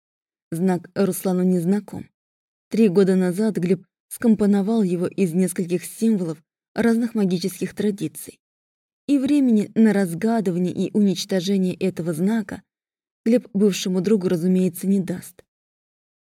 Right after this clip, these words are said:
«Прорвался все-таки!» Руслан усмехнулся и сделал шаг вперед. «Все запасные варианты использовал.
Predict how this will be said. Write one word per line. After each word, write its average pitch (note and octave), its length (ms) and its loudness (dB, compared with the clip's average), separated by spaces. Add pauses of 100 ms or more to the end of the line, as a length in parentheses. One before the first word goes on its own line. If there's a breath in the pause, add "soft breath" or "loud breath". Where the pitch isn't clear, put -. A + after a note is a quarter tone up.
«Прорвался E3+ 800 2
все-таки!» D3 760 -6 (600)
Руслан F3+ 460 -2
усмехнулся F3 840 -6 (580)
и A#3+ 100 0
сделал A3+ 440 0
шаг - 360 -4
вперед. - 420 -4 (760)
«Все - 360 -2
запасные F#3+ 580 2
варианты F3+ 540 2
использовал. D#3+ 680 -4